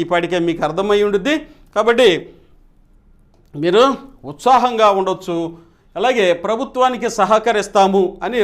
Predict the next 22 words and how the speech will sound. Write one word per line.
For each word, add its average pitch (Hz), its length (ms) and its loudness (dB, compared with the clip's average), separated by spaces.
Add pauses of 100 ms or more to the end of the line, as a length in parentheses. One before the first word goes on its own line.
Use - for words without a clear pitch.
రెండు 202 260 -2
లక్షల 214 260 -6 (120)
అరవై 175 280 -2
వేల 175 240 0
మంది 202 240 -4
ఉన్నటువంటి 170 480 -2 (540)
రాష్ట్రంలో, 262 560 2 (120)
మన 147 100 -4 (100)
రాష్ట్రంలో 196 420 -4
ఉన్న 175 100 0 (120)
వాలంటీర్లు 180 520 -2
మొత్తం 240 320 0 (480)
రాష్ట్ర 220 360 -2
ప్రభుత్వానికైతే 165 760 -8 (160)
హామీ 247 340 -2 (220)
కూడా 190 160 2 (340)
ఇవ్వడం 170 300 -2
జరిగింది. 160 440 -2
అలాగే 214 240 0 (160)
చాలామంది 226 480 0 (520)
విజయవాడ 233 400 4 (140)
తరలి 180 220 0